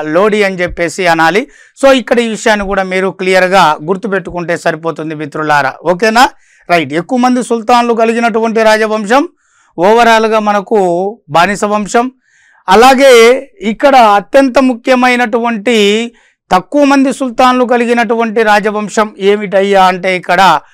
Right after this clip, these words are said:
లోడీ వంశం అని చెప్పేసి మీరు ఇక్కడ క్లియర్గా గుర్తుపెట్టుకోవాలి. ఇది must and should. ఓకేనా? మరి ఈ యొక్క ముఖ్యంగా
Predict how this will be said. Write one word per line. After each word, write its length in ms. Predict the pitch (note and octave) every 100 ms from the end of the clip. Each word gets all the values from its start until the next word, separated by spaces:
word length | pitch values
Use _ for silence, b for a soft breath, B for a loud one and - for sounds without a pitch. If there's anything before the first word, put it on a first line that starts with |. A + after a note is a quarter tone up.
| b b C#3
లోడీ 440 | D#3+ G3+ C4 C4+
వంశం 380 | A#3+ G#3+ G#3+ G3
అని 100 | F3+
చెప్పేసి 460 | F3 E3 F3 D#3
మీరు 200 | E3+ E3
ఇక్కడ 220 | D#3 D#3+ D3+
క్లియర్గా 540 | F3+ F#3+ A3+ G#3+ G3+
గుర్తుపెట్టుకోవాలి. 1080 | F3 D#3 E3 D#3 C#3+ C#3+ D3 C#3+ D3 C#3+ D3+
ఇది 380 | F3 G3 G3 F#3+ b b b D#3
must 200 | F3 -
and 140 | F#3 D#3
should. 240 | F#3 C#3 - -
ఓకేనా? 420 | G3 A3+ A#3+ C4+ b b b C4+
మరి 200 | D4 C#4+
ఈ 80 |
యొక్క 220 | C#4 B3+ D4
ముఖ్యంగా 1040 | A#3 F#3 E3+ G3+ D4 D4+ D4 C4+ E3+ E3+